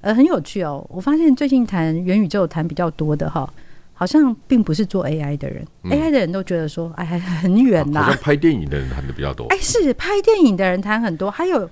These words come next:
Speaker 1: 很有趣哦，纺织业也谈很多。为什么哈？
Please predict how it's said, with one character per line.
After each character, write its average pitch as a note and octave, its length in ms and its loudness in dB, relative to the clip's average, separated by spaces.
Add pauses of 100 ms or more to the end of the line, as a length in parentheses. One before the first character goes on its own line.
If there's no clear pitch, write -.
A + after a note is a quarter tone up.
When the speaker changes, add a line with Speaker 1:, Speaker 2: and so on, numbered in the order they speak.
(140)
Speaker 1:
很 B3 180 4
有 D#4 160 4
趣 A3+ 220 -2
哦， F3 120 -4 (200)
纺 E3 280 0
织 D4 280 0
业 D4 240 2
也 C#3 160 -8
谈 C3+ 180 -4
很 D3+ 200 2
多。 C3+ 240 -2 (400)
为 D4+ 140 4
什 E3 240 -2
么 C#3+ 140 -10
哈？ C#3+ 260 -8